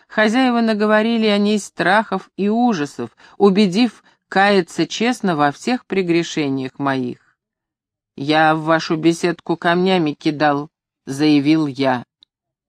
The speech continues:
Священник поднял голову и сказал, "И это нехорошо. Ступай". "И в собаку кидал". "Следующий", позвал отец Дормидонт,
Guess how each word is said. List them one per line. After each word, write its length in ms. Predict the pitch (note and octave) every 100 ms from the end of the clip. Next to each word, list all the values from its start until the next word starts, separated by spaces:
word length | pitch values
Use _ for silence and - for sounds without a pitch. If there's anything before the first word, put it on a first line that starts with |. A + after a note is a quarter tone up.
| _ _
Священник 640 | - F3 E3+ C#4 B3+ A#3
поднял 420 | - G#3 F#3+ F3
голову 380 | D#3 G3 G#3+ E3+
и 60 | D#3
сказал, 640 | - D#3 C3+ C3 B2 A#2+ _ _ _ _ _ -
"И 160 | C4+
это 260 | F3+ D3+ D#3
нехорошо. 800 | D#3 D3+ D#3 D3+ D3 - C#3+ D3+ - _ _ _ _ _
Ступай". 640 | - - C4 C3+ A#2+ - _ _ _ _ _ _ _ -
"И 100 | D3
в 80 | -
собаку 640 | F3+ D#3+ C#3+ C#3+ - C#3+
кидал". 640 | - D#3 C#3 C#3+ C3 C3 _ _ _ _ _ _
"Следующий", 880 | - G3+ C4 G#3 C#3+ B2 - - B2+
позвал 500 | D#3 D3+ D3 D3 D3
отец 320 | C#3+ D#3 C#3+
Дормидонт, 680 | C#3 C#3+ C#3 D#3 A#3+ A#3